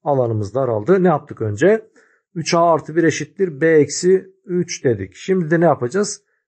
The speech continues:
Üç A eşittir B eksi üç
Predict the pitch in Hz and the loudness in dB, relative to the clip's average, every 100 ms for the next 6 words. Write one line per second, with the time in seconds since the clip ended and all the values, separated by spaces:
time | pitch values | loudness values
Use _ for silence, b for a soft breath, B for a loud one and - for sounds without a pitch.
0 | _ _ 170 - - - 165 170 175 180 | _ _ -6 -6 -10 -2 2 2 0 -4
1 | - 139 - - 120 104 - _ _ _ | -4 -4 -6 -4 -2 -2 -8 _ _ _
2 | 120 110 139 151 156 131 - 143 175 170 | -18 0 4 4 2 -2 -4 -10 -4 -4
3 | 170 | -4